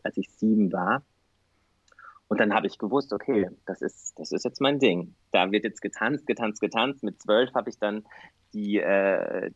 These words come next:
Deckel von den Bierflaschen genommen und mit Tick so an meine Schuhe gebunden und hab mir eigene Steppschuhe gebastelt und hab da durchs Wohnzimmer gekleppert. Und so kam eins nach dem anderen. Es war für mich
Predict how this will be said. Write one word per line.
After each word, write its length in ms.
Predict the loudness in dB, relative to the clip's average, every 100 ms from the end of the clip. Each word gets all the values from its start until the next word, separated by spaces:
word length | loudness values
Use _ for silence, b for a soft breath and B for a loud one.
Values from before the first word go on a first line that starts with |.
| 0
Deckel 320 | 0 2 -2
von 160 | 0 -2
den 160 | -2
Bierflaschen 800 | -2 -4 -2 -2 -2 -4 -12 -12 -16 B _
genommen 440 | -6 0 0 0 -2
und 120 | -4
mit 160 | -8
Tick 240 | -10 -14 -12
so 180 | -8 -6
an 100 | -4
meine 220 | -4 -6
Schuhe 600 | -8 -4 0 0 0 0
gebunden 480 | -2 2 2 2 2
und 180 | 0 2
hab 140 | 0 _ -2
mir 200 | 0 2
eigene 260 | 2 2
Steppschuhe 540 | 0 0 0 -2 -2 -2
gebastelt 680 | 0 0 -2 -4 -6 -6 -10 _ B B -14 B
und 160 | -4 -2
hab 200 | -2 -2
da 80 | 0
durchs 280 | -2 -4
Wohnzimmer 440 | -4 -4 -4 -2 0
gekleppert. 800 | -2 -2 -2 -2 2 0 0 -8
Und 320 | -4 -2 -4 -8
so 140 | -6 -2
kam 360 | 4 4 4
eins 340 | 0 -10 -10 -10
nach 140 | -10
dem 160 | -10 -10
anderen. 400 | -10 -8 -10 -10
Es 200 | -4 2
war 160 | 2
für 180 | 0 -4
mich 500 | -2 -2 -2 -6